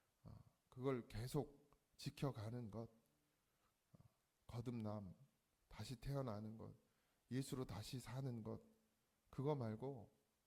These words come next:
여러분, 우리의 삶 가운데 정말 중요한 건 없습니다.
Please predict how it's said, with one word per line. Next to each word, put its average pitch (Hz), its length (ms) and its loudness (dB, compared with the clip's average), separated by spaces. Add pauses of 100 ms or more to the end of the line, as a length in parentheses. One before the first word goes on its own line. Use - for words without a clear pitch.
(140)
여러분, 131 220 -2
우리의 131 200 4
삶 139 260 -2
가운데 127 320 4
정말 123 260 2
중요한 131 440 4
건 123 140 4
없습니다. 113 560 -2